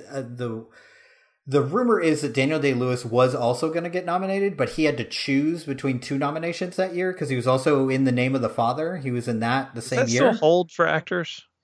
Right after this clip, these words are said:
Speaker 1: I
Speaker 2: That's
Speaker 1: don't
Speaker 2: still
Speaker 1: think so. I, I think you can get nominated more than once now, uh, but back then you had to
Speaker 2: But
Speaker 1: choose.
Speaker 2: in the same category, or do you have to pick one as a supporting?
Speaker 1: Ooh, that's a, I think you probably have to pick one as a supporting.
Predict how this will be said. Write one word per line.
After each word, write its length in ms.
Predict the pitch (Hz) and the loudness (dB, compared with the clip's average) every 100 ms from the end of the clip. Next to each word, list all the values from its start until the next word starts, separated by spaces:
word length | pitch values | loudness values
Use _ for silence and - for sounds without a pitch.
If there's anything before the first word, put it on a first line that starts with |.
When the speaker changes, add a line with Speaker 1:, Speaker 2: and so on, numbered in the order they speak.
| - 131 | -4 4
Speaker 1:
I 40 | |
Speaker 2:
That's 80 | 170 | 6
Speaker 1:
don't 80 | 190 | 6
Speaker 2:
still 120 | 156 | 6
Speaker 1:
think 160 | 156 143 | 6 6
so. 300 | 151 113 117 | 4 6 6
I, 260 | 143 147 | 6 4
I 40 | 139 | 0
think 200 | 185 196 | -2 -4
you 80 | |
can 140 | - 151 | -4 -4
get 140 | 131 | -2
nominated 480 | 120 127 120 113 117 | 0 0 0 -2 -2
more 180 | 117 117 | -2 -2
than 160 | 113 | -4
once 300 | 110 110 107 | -6 -6 -6
now, 420 | 110 107 101 95 95 _ - | -6 -6 -8 -12 -18 _ -4
uh, 140 | 110 | -2
but 180 | 110 131 | -2 0
back 240 | 131 127 131 | 0 0 2
then 240 | 135 117 | 2 2
you 80 | 110 | 0
had 180 | 120 120 | -2 -2
to 60 | |
Speaker 2:
But 120 | 101 151 | 2 4
Speaker 1:
choose. 120 | 156 | 4
Speaker 2:
in 80 | 147 | 2
the 80 | |
same 240 | 104 151 135 | 2 -2 -2
category, 520 | - 139 151 170 180 | 0 0 2 2 2
or 160 | 139 123 | 0 -2
do 60 | |
you 80 | 123 | 0
have 180 | 135 120 | 0 -2
to 80 | 113 | -6
pick 260 | - 135 | -4 -4
one 200 | 131 123 | -4 -4
as 120 | 113 104 | -4 -6
a 60 | |
supporting? 640 | - - - 131 117 95 151 | -10 -12 -2 0 0 -2 -2
Speaker 1:
Ooh, 260 | 147 139 | 0 0
that's 220 | 135 143 | 0 -2
a, 160 | 185 117 147 143 | -6 -8 -10 -6
I 100 | 139 | -6
think 440 | - 165 160 - | -6 -8 -8 -8
you 80 | 127 | -8
probably 720 | - - 139 139 139 131 113 | -10 -8 0 2 2 -2 -4
have 180 | 117 - | -4 -4
to 80 | |
pick 180 | 123 117 | -10 -8
one 160 | 113 110 | -6 -6
as 140 | 107 | -8
a 80 | 101 | -12
supporting. 300 | 104 - | -14 -4